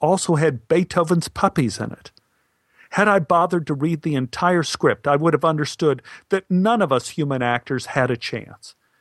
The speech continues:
Not even Beethoven could stand up to the star power of the puppies. I was jealous before we even started. One of the most shameful aspects of my work on Beethoven's Sixth, as it's called in the trades,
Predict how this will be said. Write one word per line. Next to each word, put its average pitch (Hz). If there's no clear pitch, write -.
Not 214
even 185
Beethoven 131
could -
stand 147
up 147
to 156
the 151
star 139
power 110
of 120
the -
puppies. -
I 156
was 170
jealous 147
before 131
we 123
even 113
started. -
One 233
of 240
the 196
most 175
shameful 180
aspects 123
of 123
my 127
work 120
on 117
Beethoven's 120
Sixth, -
as 131
it's 120
called 110
in 110
the 110
trades, 160